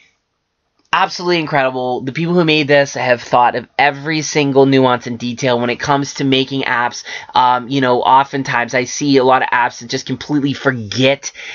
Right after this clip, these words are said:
you know, that they're making an app and they don't really think about how it's used. Well, you can tell that people who made this used it, tested it,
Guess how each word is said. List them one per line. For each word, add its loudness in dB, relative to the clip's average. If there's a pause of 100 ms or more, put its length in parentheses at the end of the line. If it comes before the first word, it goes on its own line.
(120)
you 2
know, 4
that 2
they're 2
making -2
an 0
app 0
and -8
they -2
don't 2
really 0
think -4
about 0
how 0
it's -10
used. 2
Well, 0
you 0
can -2
tell 2
that 0
people -4
who -2
made 0
this -4
used 0
it, 2
tested -2
it, 2